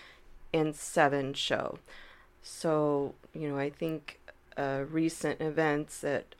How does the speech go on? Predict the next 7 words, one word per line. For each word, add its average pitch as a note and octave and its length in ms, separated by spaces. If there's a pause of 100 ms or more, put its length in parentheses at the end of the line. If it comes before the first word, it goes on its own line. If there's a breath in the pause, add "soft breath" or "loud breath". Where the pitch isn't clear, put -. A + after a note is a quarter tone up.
online D3+ 560
apps D3 560
are D3 200
more D3 340
usable. F#3+ 760 (440 loud breath)
So D3+ 460
it's - 400